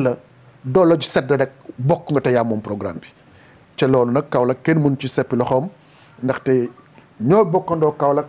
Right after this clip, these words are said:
ak fi ñu dëkk. Gis ngeen ni mu mel, gis ngeen li fi nekk. Amul benn réew Sénégal mënul dem sans Kaolack, waaye tamit Kaolack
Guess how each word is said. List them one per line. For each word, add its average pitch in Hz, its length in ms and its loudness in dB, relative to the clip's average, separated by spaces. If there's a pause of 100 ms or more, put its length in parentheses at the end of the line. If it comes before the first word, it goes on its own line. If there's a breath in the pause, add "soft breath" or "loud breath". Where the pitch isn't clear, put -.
(100)
ak 147 100 -2
fi - 120 -6
ñu 135 80 -2
dëkk. 135 260 -4 (640 soft breath)
Gis 226 180 2
ngeen 202 220 2
ni 185 80 4
mu 180 80 2
mel, 170 320 2
gis 214 160 -2
ngeen 180 180 2
li 160 60 2
fi 160 100 -2
nekk. 143 280 0 (600 soft breath)
Amul 160 300 2
benn 180 600 2 (240)
réew 165 260 6
Sénégal 147 460 2
mënul 180 280 4
dem 143 180 2
sans 131 200 -2
Kaolack, 120 400 -2 (420 soft breath)
waaye 135 220 2
tamit 135 440 -6
Kaolack 151 340 2